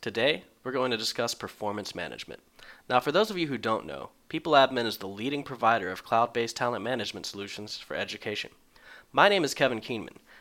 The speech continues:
and joining me today is Heather Murray, Customer Advancement Executive here at People Admin and former Associate Director of Human Resources at Gonzaga University, and Doctor Edward Wilson Junior, the Director of Strategic Partnerships and former H R Director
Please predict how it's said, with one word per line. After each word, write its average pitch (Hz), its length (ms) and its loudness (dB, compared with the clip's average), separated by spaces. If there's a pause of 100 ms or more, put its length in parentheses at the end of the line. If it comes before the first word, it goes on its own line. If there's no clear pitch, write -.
and 107 120 -10
joining 147 260 2
me 117 80 -2
today 104 380 -2 (320)
is - 100 -12
Heather 120 320 2
Murray, 95 240 -6 (300)
Customer 135 380 2
Advancement 131 440 0
Executive 104 480 -4
here 107 160 -4
at 104 60 -10
People 113 260 -6
Admin 104 440 -2 (100)
and 98 120 -12
former 127 360 -4
Associate 123 560 -4
Director 123 420 -4
of 104 60 -4
Human 117 260 -6
Resources 110 560 -6
at - 140 -6
Gonzaga 107 360 -2
University, 107 760 -4 (480)
and 107 120 -8
Doctor 110 340 0
Edward 120 320 -2
Wilson 117 320 -2
Junior, 92 380 -10 (180)
the 110 80 -10
Director 113 380 -2
of 104 100 -6
Strategic 131 500 -8
Partnerships 135 720 0 (400)
and 117 100 -6
former 113 280 0
H 131 260 0
R 131 160 4
Director 113 560 -2